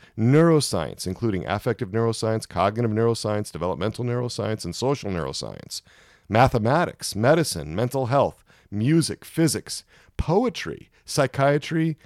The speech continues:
and psychology. Lots of different sub-branches of psychology, too. Cognitive psychology, developmental, evolutionary, experimental, the psychology of religion, social psychology, attachment theory, and memory,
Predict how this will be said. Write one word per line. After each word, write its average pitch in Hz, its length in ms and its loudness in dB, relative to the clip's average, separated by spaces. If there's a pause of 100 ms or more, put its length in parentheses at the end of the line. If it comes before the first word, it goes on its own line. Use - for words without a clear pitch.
(220)
and 110 200 2
psychology. 98 800 2
Lots 135 460 6
of 160 80 -2
different 147 400 -4
sub-branches 101 600 2
of 87 100 -6
psychology, 98 580 0
too. 82 220 -6
Cognitive 98 480 0
psychology, 104 440 0
developmental, 85 640 -4
evolutionary, 107 800 -2 (400)
experimental, 107 840 -2
the 87 100 -8
psychology 95 460 -4
of 78 100 -6
religion, 107 560 0
social 110 340 -4
psychology, 110 680 0
attachment 101 520 -4
theory, 107 320 -2
and 82 160 -2
memory, 85 480 -4